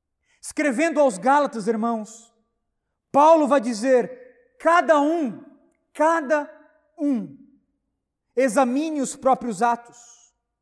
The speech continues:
e então poderá orgulhar-se de si mesmo,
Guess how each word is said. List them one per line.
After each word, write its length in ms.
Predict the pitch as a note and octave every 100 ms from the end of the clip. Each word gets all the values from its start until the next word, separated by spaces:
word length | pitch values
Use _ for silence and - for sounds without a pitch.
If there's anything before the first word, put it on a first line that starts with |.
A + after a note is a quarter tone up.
| _ _ _ _ _ -
e 120 | A#3
então 460 | D4 - D4 E4 E4
poderá 640 | C#4 C4 C4 C4+ C4 - - _ _
orgulhar-se 840 | - D4 C4 B3+ C#4 E4 - - G3+
de 140 | G#3
si 140 | - B3+
mesmo, 500 | B3 C4+ A#3+ G3